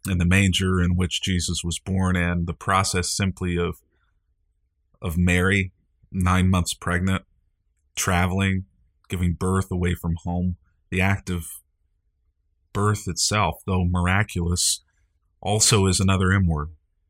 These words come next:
messy. Oftentimes, we ignore the sacredness of our own bodies and our own lives and our own journeys in order to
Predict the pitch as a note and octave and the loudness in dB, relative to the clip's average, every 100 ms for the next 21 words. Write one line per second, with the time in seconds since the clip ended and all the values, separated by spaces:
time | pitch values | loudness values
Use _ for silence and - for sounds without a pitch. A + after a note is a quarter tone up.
0 | _ _ _ _ _ - G2 G#2 F2+ D2 | _ _ _ _ _ -8 -2 0 0 -4
1 | - _ _ _ _ _ _ _ _ _ | -8 _ _ _ _ _ _ _ _ _
2 | _ _ _ _ _ _ _ _ _ - | _ _ _ _ _ _ _ _ _ -2
3 | C3 - G2+ - B2+ A2 F#2 F#2 F#2 - | 0 0 -2 -2 2 2 4 2 0 -4
4 | G2+ G2+ G#2 G#2 G2+ G2 F2+ _ _ _ | -2 2 4 4 4 0 -2 _ _ _
5 | _ _ _ _ _ _ _ - F#2+ G2 | _ _ _ _ _ _ _ -2 2 4
6 | G2 G#2+ G2+ G2 F#2 F2 - F#2+ - F#2+ | 6 4 4 2 0 -2 -6 -2 0 0
7 | F#2 F#2 F2 F2+ E2+ - - F2+ E2 - | 0 -2 2 2 2 -2 -6 -4 -6 -8
8 | _ F2+ F2 - G2+ G#2 F2+ E2 E2 F2 | _ -2 -2 -2 0 0 0 -2 -2 -2
9 | E2+ - - - F#2 F2+ - F#2+ G#2 F#2+ | -2 -6 -12 -6 -2 0 -2 -2 0 2
10 | E2+ E2 F2 - F2 E2+ E2+ G#2 G#2+ G2+ | 2 0 -2 -2 -2 -2 -2 0 0 2
11 | G2 E2 E2+ F2 E2 - F#2 G2 - G#2 | 0 -2 -2 -2 -4 -6 -8 -4 -2 0
12 | G2+ F#2+ - F2+ F2 | 0 0 -2 -2 -2